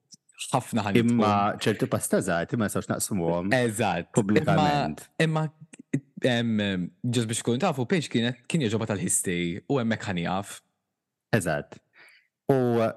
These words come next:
Speaker 2: Matt ukoll għallinna li barra Sherin, li kienet tal-Mulhom Economics, kien hemm tnej oħra legends li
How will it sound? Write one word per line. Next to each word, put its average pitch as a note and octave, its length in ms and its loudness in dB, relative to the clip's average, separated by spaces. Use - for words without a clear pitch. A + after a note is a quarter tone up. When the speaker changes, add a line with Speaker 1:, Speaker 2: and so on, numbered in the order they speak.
Speaker 2:
Matt A#2 400 2
ukoll A2+ 200 0
għallinna G#2 320 0
li G2 80 0
barra C#3 240 0
Sherin, G#2+ 460 0
li F#2+ 120 -2
kienet - 180 -2
tal-Mulhom G2 400 -2
Economics, D#2+ 560 -4
kien A2 160 0
hemm F2 160 -4
tnej A#2+ 240 0
oħra F2+ 260 -4
legends G#2+ 600 -2
li G#2 600 0